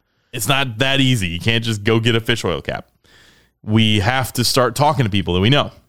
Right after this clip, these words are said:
You know, we go out and we start talking to anybody in the industry that's bought fish oil. Why from these people? Why from these people? Why from these people? Why this farm? Why that farm?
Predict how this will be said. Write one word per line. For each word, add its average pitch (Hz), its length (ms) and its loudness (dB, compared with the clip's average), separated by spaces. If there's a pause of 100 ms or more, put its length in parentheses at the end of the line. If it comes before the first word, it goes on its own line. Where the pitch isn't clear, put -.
(360)
You 110 100 -2
know, 87 80 0
we 92 160 0
go 110 180 4
out 110 320 2
and 101 220 2
we 101 80 2
start 101 300 0
talking 104 320 0
to 107 480 2 (420)
anybody 147 600 4
in 127 200 2
the 123 140 6
industry 107 320 0
that's 95 180 -2
bought 98 220 0
fish 98 180 -2
oil. 82 260 -4
Why 110 300 2
from 110 220 0
these 101 160 0
people? 92 240 -4
Why 85 160 2
from 92 140 -4
these 92 160 -2
people? 73 180 -8
Why 69 120 -4
from 76 120 -8
these 76 160 -8
people? - 260 -10 (300)
Why 98 220 2
this 101 160 0
farm? 95 320 2
Why 90 180 0
that 87 180 0
farm? 87 340 -4